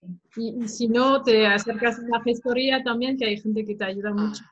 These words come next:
Speaker 1: Y
Speaker 2: En
Speaker 1: por
Speaker 2: Granada, eh,
Speaker 1: Sí,
Speaker 2: veo
Speaker 1: por
Speaker 2: que ha dicho Ramón, pues, eh, consulta en la Cámara de Comercio o en todos los aspectos, o sea, en todas las instituciones que tengas en,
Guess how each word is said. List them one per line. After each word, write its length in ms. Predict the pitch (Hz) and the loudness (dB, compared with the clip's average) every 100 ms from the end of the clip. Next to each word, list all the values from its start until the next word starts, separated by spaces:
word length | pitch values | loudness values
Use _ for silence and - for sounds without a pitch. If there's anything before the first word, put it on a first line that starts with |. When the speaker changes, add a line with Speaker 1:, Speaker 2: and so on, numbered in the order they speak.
| _ _ _ _ - | _ _ _ _ -6
Speaker 1:
Y 200 | 214 208 | -2 -2
Speaker 2:
En 40 | 208 | 0
Speaker 1:
por 120 | 208 | -2
Speaker 2:
Granada, 640 | 202 202 247 220 175 180 - | -2 -4 -4 -4 -6 -10 -8
eh, 100 | 190 | -2
Speaker 1:
Sí, 40 | |
Speaker 2:
veo 200 | 220 233 | 0 0
Speaker 1:
por 60 | 208 | -2
Speaker 2:
que 360 | 202 196 196 196 | -4 -2 -2 -2
ha 60 | 196 | -4
dicho 440 | 208 - 202 196 | -8 -8 -6 -4
Ramón, 440 | 208 214 233 220 - | -2 -2 -2 -6 -6
pues, 420 | 180 170 - - | -6 -6 -8 -8
eh, 680 | 175 175 175 170 165 165 165 - | -6 -4 -6 -8 -12 -14 -16 -10
consulta 720 | 214 196 190 233 220 254 - | -6 -4 -4 -4 -2 -2 -2
en 120 | 233 | -4
la 120 | 190 180 | -4 -4
Cámara 320 | 196 202 220 | -4 -2 -2
de 100 | 214 | -2
Comercio 760 | 220 226 285 - 294 294 311 330 - - 254 - | -2 -2 -4 -6 -6 -4 -4 -8 -14 -20 -18 -8
o 200 | 208 202 | -4 -4
en 160 | 202 | -4
todos 340 | 202 196 202 202 | -6 -6 -8 -6
los 300 | 196 190 208 | -6 -6 -8
aspectos, 640 | 185 - 208 208 - 175 | -10 -6 -6 -8 -12 -10
o 40 | |
sea, 240 | 180 202 180 | -8 -8 -8
en 100 | 190 | -6
todas 220 | 208 214 | -6 -4
las 220 | 214 214 | -6 -6
instituciones 680 | 185 202 202 226 240 180 - | -10 -10 -8 -6 -6 -8 -10
que 140 | 185 | -10
tengas 460 | 190 190 185 190 196 | -8 -8 -8 -10 -10
en, 460 | 185 185 185 185 | -8 -8 -10 -12